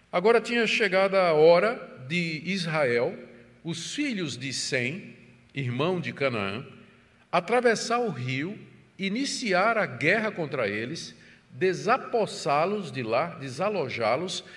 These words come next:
e tomar posse daquela terra que Deus havia prometido.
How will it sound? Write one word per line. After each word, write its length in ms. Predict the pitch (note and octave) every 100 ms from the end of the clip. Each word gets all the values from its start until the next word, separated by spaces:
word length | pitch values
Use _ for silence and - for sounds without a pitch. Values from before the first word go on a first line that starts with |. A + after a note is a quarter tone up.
| -
e 100 | G3+
tomar 460 | G3 A3 G3+ G#3+ G#3
posse 380 | D#3+ D#3 D#3 E3
daquela 340 | D3 D3+ D#3
terra 380 | D3+ A#2+ B2+ B2+
que 100 | C#3
Deus 280 | G#2+ A2+ A#2+
havia 420 | C3 G#2 G#2 A2
prometido. 960 | G#2+ C3 A#2+ D3 - A3+ D3 - -